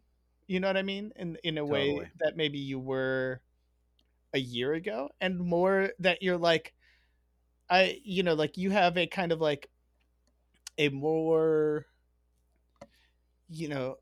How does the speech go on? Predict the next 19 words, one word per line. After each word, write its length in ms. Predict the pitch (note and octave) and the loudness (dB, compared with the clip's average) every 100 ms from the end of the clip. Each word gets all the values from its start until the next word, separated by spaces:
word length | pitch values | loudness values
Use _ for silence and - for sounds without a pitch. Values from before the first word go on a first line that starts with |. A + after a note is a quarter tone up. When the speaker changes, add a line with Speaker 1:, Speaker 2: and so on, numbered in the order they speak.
| E3+ | -6
Speaker 1:
'cause 200 | C4 A3+ | -2 0
what 140 | C4+ F#4 | 0 0
was 160 | F#4 | -2
it? 120 | F4 - | -6 -10
We 320 | G3 G3 A#3 B3 | -16 -10 -6 -4
were 100 | A3+ | -2
playing 240 | D#4+ F#4+ | -2 -2
something 320 | - C4+ A3+ | -2 -2 -2
recently, 440 | E3+ F3 D3 D3+ C#3 | 0 0 0 -2 0
which 180 | C#3 E3+ | 0 -2
was, 120 | D3+ | -4
like, 120 | D#3 | -2
a 40 | D#3 | 0
walking 460 | C3+ D3+ F3 E3+ | 2 2 0 -6
simulator. 640 | - F3 D#3 C3+ C3+ C3+ C3+ | -6 -6 -2 0 0 0 0
Oh, 120 | A3+ A3+ | 0 2
that 200 | B3 - | 2 0
photography 680 | C4+ C4 C4 C4 F#3 - A#2+ | -4 0 2 2 -2 -10 -8
one. 320 | B2 D3 F#3+ | -8 -10 -12